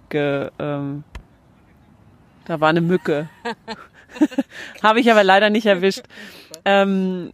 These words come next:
die Bändchen leuchten halt in derselben Farbe. Ist halt schon geil. Und wenn du dann so durchguckst und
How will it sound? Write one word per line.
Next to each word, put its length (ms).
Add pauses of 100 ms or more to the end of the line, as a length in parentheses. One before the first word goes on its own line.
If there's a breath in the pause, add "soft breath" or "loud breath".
(240)
die 420
Bändchen 400
leuchten 340
halt 140
in 60
derselben 400
Farbe. 420
Ist 160
halt 200
schon 180
geil. 240
Und 100
wenn 120
du 60
dann 200
so 100
durchguckst 640
und 160